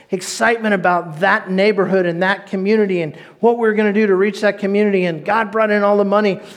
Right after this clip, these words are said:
and we purchased the property, and we moved over there. And the same year that we started in the city of Rowland Heights, right next to Diamond Bar,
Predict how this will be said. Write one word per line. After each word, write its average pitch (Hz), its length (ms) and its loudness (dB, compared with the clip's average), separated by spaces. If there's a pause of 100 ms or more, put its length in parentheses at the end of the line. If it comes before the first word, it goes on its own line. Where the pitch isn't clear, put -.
(120)
and 180 120 -6
we 214 120 0
purchased 233 500 -4
the 196 80 -6
property, 214 500 -2
and 185 140 0
we 214 140 2
moved 202 400 0
over 214 220 0
there. 220 380 0 (160)
And 196 200 -2
the 190 100 2
same 294 540 -2
year 233 540 2
that 175 360 -4
we 226 300 0
started 214 760 -2
in 165 240 -6
the 160 100 -6
city 220 260 -4
of 156 100 0
Rowland 196 340 0
Heights, 175 320 -2
right 175 180 -2
next 185 200 -6
to 214 80 -4
Diamond 185 400 -2
Bar, 151 260 -2